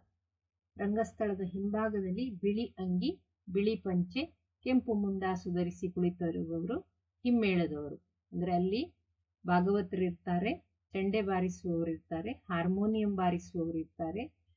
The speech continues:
ಅದೇ ರೀತಿ ನಾವು ಕೆಂಪು ಮುಂಡಾಸು ಹಾಕಿಕೊಂಡು ಕುಳಿತಿರ್ತಾರಲ್ಲ ಎಲ್ಲರೂ, ಅವರು ಚಂಡೆ ಬಾರಿಸುವವರು, ಅಂದ್ರೆ ಅವರನ್ನ ಹಿಮ್ಮೇಳದವರು ಅಂತ, ಪದ್ಯ ಹೇಳುವವರು, ತಾಳ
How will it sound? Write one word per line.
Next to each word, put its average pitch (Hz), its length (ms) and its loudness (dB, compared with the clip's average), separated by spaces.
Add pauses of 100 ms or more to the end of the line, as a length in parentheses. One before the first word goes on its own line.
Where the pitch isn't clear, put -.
(180)
ಅದೇ 175 260 0
ರೀತಿ 247 500 -2 (760)
ನಾವು 180 420 0 (320)
ಕೆಂಪು 226 320 0
ಮುಂಡಾಸು 214 600 0
ಹಾಕಿಕೊಂಡು 180 720 0
ಕುಳಿತಿರ್ತಾರಲ್ಲ 175 960 -2
ಎಲ್ಲರೂ, 180 480 -2 (460)
ಅವರು 190 240 -2
ಚಂಡೆ 185 440 -2
ಬಾರಿಸುವವರು, 180 800 0 (760)
ಅಂದ್ರೆ 202 180 -4
ಅವರನ್ನ 196 380 0 (600)
ಹಿಮ್ಮೇಳದವರು 220 760 6
ಅಂತ, 170 220 -2 (400)
ಪದ್ಯ 208 260 2
ಹೇಳುವವರು, 196 680 0
ತಾಳ 185 320 -2